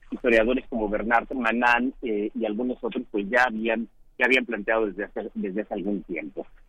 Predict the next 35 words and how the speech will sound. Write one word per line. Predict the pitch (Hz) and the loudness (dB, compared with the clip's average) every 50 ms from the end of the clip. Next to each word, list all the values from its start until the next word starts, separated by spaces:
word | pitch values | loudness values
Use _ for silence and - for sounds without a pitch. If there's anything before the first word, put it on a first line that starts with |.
| - - | -4 4
como | - 160 156 151 156 156 160 156 - - | 8 8 8 8 8 6 6 6 4 2
en | 127 113 | -4 -4
realidad | 117 117 117 117 117 117 110 135 135 143 - - | -4 -4 -4 -4 -6 -2 2 4 4 4 2 -2
el | - 123 101 | -8 -10 -8
sistema | - - 110 - - - 139 135 147 147 135 | -10 -12 -16 -8 -4 -4 -4 -2 -2 -2 -2
electoral | 120 117 110 101 - - - 107 104 104 101 101 107 - - - - - - - | -2 -2 -4 -6 -8 -8 -6 -4 -2 -2 -2 -4 -6 -10 -14 -16 -16 -14 -6 -2
que | - | -2
nosotros | 113 117 110 - 151 123 - 156 156 - | -2 -2 0 -2 -2 0 0 -2 -2 -2
consideramos | - 127 104 - - 110 104 110 113 117 117 117 120 120 127 - - - - - - | -2 -4 -4 -2 -2 0 0 2 2 2 2 2 2 0 -2 -6 -12 -20 -20 -10 -4
que | 107 107 120 | -2 0 0
es | 127 - - | 0 -2 -4
un, | - 139 123 131 139 135 - - - - | -2 0 0 0 0 -2 -6 -14 -16 -8
eh, | 123 117 110 104 110 - | -6 -4 -4 -4 -4 -4
un | - - | -6 -6
sistema | - 143 - - - 117 120 123 131 | -4 -6 -4 -4 -4 -2 0 0 0
democrático, | - 117 98 123 107 110 107 - - - 117 107 - - 240 202 - 233 - - - - - - - | 0 0 0 0 0 0 0 -2 0 0 0 0 0 -2 -4 -2 -2 -2 -2 -6 -12 -20 -20 -18 -14
pues | - - - - | -12 -8 -6 -4
en | 123 110 | -2 0
realidad | 107 123 117 117 120 120 113 135 165 190 190 - - | 0 0 0 2 0 0 2 2 2 2 0 -2 -4
no | 254 170 127 135 - 131 | -2 0 2 2 2 4
lo | 127 113 101 | 2 2 0
es | 101 - - | -2 -2 -2
tanto. | - - - - - - - - - - - - - - - - - | 0 0 0 0 0 0 -2 -4 -6 -8 -8 -8 -10 -12 -12 -14 -10
Es | - 196 | -4 -2
decir, | 113 - - - 113 107 107 - - | -2 -2 -2 0 0 0 0 0 0
eh, | - 113 104 101 104 104 101 101 104 110 - | 0 0 2 2 2 2 2 0 0 -2 -2
el | - 110 110 107 - - | -4 -4 -4 -4 -2 2
solo | 170 170 180 180 160 | 4 4 4 4 4
hecho | 139 135 135 - - 113 104 - | 2 2 0 -2 -4 -8 -8 -6
de | 104 101 98 | -6 -8 -6
tener | - 104 98 107 123 113 - | -6 -6 -4 -4 -4 -6 -4
que | - 135 113 104 98 | -2 0 0 0 0
elegir | 90 92 98 98 - - - - 285 269 107 - - - - - - - - - | -2 -4 -6 -8 -10 -6 -2 0 0 0 0 -2 -8 -18 -20 -20 -20 -20 -16 -14
a | 98 107 | -14 -10
personas | - - 107 85 - - - 139 127 120 101 87 | -8 -8 -8 -8 -4 0 2 2 2 2 -2 -4